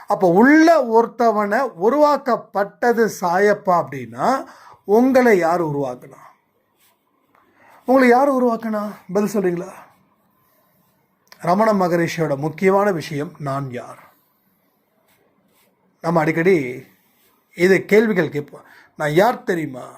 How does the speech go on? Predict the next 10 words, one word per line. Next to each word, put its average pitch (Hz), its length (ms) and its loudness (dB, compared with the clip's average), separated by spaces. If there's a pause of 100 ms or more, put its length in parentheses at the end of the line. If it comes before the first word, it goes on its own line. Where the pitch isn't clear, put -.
(1700)
அது 151 180 -4
என்னன்னா, 180 380 2 (440)
"நான் 156 200 -6
இன்னாரோட 202 480 2
பையன், 147 480 -12 (120)
இன்னோரோட 190 440 0 (100)
வாரிசு, 143 600 -6 (2000)
தெரியாம 208 500 2
என்கிட்ட 165 360 -6
மோதுற." 135 320 -10